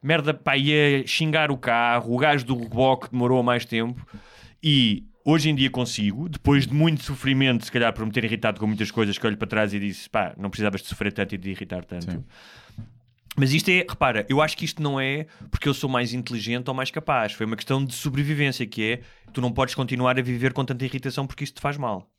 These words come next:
Speaker 2: Sim.
Speaker 1: Cheguei a esse ponto.
Speaker 2: E às vezes tem um bocado de preguiça, não é?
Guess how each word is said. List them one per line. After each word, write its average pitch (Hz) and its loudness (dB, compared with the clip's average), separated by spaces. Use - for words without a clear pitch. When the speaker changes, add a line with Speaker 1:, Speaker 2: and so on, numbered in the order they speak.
Speaker 2:
Sim. - -14
Speaker 1:
Cheguei 135 2
a - 4
esse - -2
ponto. 165 2
Speaker 2:
E 226 6
às 175 4
vezes 156 0
tem 185 0
um 170 0
bocado 175 0
de - -20
preguiça, 120 0
não 85 -2
é? 110 -6